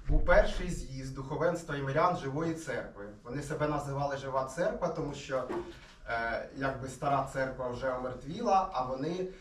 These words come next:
е, вносять нове життя в церковний лад, і тому Жива Церква. Митрополит Тихон Василевський, згодом його замінив митрополит Пимен Пегов,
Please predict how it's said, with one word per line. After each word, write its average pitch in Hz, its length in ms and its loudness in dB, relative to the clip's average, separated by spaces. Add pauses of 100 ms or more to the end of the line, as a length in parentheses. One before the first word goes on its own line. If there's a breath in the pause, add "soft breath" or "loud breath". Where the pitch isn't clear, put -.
(320 loud breath)
е, 123 180 0
вносять 160 640 -2
нове 147 340 2
життя 147 420 -4
в - 220 -4
церковний 123 540 -6
лад, 160 320 4 (260)
і 120 40 -14
тому 160 400 -2
Жива 147 380 0
Церква. 120 380 -4 (280 loud breath)
Митрополит 160 600 -2
Тихон 147 360 0
Василевський, 143 960 -4 (960 loud breath)
згодом 160 440 2
його 156 220 2
замінив 151 460 0
митрополит 151 640 -4
Пимен 147 380 -2
Пегов, 127 560 -2